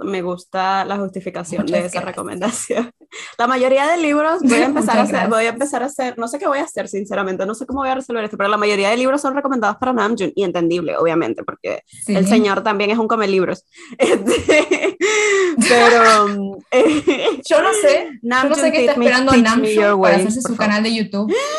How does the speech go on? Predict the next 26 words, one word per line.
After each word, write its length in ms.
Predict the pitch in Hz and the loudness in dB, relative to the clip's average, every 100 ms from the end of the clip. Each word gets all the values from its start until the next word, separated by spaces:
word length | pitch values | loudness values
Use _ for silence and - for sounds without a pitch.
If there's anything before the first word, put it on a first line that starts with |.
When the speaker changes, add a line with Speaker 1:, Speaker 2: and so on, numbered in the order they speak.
| 640 640 640 605 587 539 466 | -6 -6 -6 -4 -6 -6 -8
Speaker 2:
Es 120 | 392 - | -10 -4
Speaker 1:
No, 200 | 269 302 330 | 2 4 6
Speaker 2:
cierto. 300 | 320 196 190 | 4 2 0
Speaker 1:
sí, 240 | - 285 | -6 -8
justo 460 | 226 294 330 - 269 | -2 0 0 0 2
Speaker 2:
¿Se 40 | |
Speaker 1:
antes 120 | 247 269 | 2 2
de 60 | |
que 60 | 233 208 | 0 -2
Speaker 2:
imagina? 140 | 214 220 | 0 0
Speaker 1:
empezáramos 600 | 277 214 214 214 220 214 | 0 2 2 0 -2 -4
a 80 | 190 | -4
hablar, 400 | 180 180 180 185 | -4 -4 -4 -6
Sol, 320 | - 180 185 | -6 -4 -4
sí, 240 | - 185 - | -6 -10 -4
lo 200 | 202 202 | -2 -2
pensé, 500 | 185 180 180 196 202 | -2 -4 -6 -6 -6
porque 300 | 208 214 240 | -6 -6 -2
he 40 | |
hablado 420 | 214 233 247 262 | -2 0 0 0
Speaker 2:
Sí. 80 | 254 | -2
Speaker 1:
esto 240 | 254 247 254 | -4 -8 -8
con 200 | 240 214 | -8 -6
tantas 440 | 214 214 220 233 | -8 -8 -8 -12
personas. 520 | - 262 240 - - | -10 -14 -12 -12 -10
<laughs> 80 | - | -6